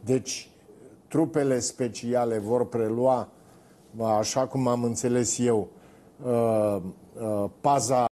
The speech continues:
obiectivelor de interes, în așa fel încât poliția să se poată ocupa de ordinea publică, de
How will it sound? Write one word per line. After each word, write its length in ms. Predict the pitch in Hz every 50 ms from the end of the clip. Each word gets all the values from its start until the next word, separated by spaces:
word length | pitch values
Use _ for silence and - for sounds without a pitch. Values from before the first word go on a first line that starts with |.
| _ 113 110
obiectivelor 1300 | 117 123 131 123 117 139 139 139 135 117 - - 160 160 151 131 139 135 123 123 120 117 113 107 104 98 101
de 240 | 104 131 143 143 139
interes, 920 | 131 131 131 127 110 - 127 120 113 107 117 135 170 165 - - - - - - - - - - - - - - - - _ -
în 160 | - 156 151
așa 320 | 147 139 131 - - 180
fel 200 | 165 139 180 170
încât 360 | 156 143 139 - - 165 - -
poliția 760 | - - 147 139 139 151 175 185 - - - 165 175 160 147
să 240 | 135 - - - 151
se 240 | - - - 143 127
poată 400 | - - - 165 175 165 170 170
ocupa 500 | 165 151 127 - - 139 127 - 160 165
de 140 | 143 139 160
ordinea 560 | 165 165 170 156 135 151 160 165 160 151 151
publică, 640 | - - 165 180 165 131 123 117 117 98 - 120 113
de 220 | 107 101 113 113